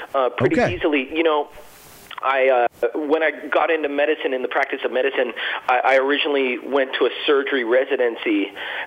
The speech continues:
Speaker 1: and, um, you know, I found a, a, a great deal of displeasure with that just due to the hustle and bustle and pace of that, and then just entered primary care from there, you know,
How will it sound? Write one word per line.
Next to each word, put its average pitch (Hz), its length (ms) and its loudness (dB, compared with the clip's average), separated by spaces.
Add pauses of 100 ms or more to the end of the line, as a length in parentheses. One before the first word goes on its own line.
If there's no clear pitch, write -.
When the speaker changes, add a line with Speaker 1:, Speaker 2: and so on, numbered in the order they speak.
Speaker 1:
and, 110 720 2
um, 104 680 2 (200)
you 170 100 0
know, 165 160 4
I 151 120 2 (100)
found 156 340 0
a, 135 400 2 (320)
a, - 60 0
a - 20 -2
great 180 460 0
deal 151 200 2
of 127 140 -2
displeasure 131 540 -2
with 123 160 -2
that 127 240 0
just 127 160 0 (100)
due 139 120 -2
to 135 100 2
the 110 180 0
hustle 123 400 -2
and 107 100 -4
bustle 117 300 -2
and 101 140 -4
pace 117 280 -2
of 110 120 -2
that, 110 280 0 (400)
and 117 160 0
then 123 380 0
just 131 220 0 (100)
entered 131 320 0
primary 123 460 2
care 120 500 2 (400)
from 131 280 2
there, 120 440 2
you 120 80 -4
know, 123 140 2